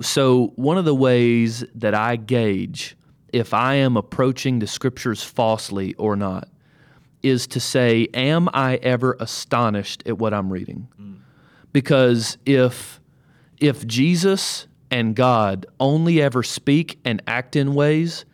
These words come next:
Speaker 1: that make sense to me, number one,
Speaker 2: Mm.
Speaker 1: and that I expect to come, number two, I'm reading them falsely.
Speaker 2: That's good.
Speaker 1: Because I've been so familiar that I've created a God in my own image.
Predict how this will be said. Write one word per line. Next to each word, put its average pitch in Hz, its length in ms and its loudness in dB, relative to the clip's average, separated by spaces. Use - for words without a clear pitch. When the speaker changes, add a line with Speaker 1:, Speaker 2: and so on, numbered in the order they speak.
Speaker 1:
that - 180 0
make 117 220 0
sense 180 380 -2
to 143 120 0
me, 123 140 2
number 113 260 2
one, 104 420 0
Speaker 2:
Mm. - 300 -16
Speaker 1:
and 127 200 2
that 127 120 4
I 120 140 0
expect 147 600 -2
to - 60 -10
come, 151 520 0
number 127 260 0
two, 151 340 2
I'm 123 240 0
reading 131 300 4
them 107 160 2
falsely. 104 580 -6
Speaker 2:
That's - 200 -20
good. 110 380 -16
Speaker 1:
Because 135 340 2
I've 127 240 0
been 123 220 2
so 147 400 2
familiar 123 800 2
that 110 160 0
I've 113 160 0
created 123 420 0
a 113 60 0
God 120 460 2
in 117 140 -2
my 107 200 2
own 110 200 2
image. 107 540 -2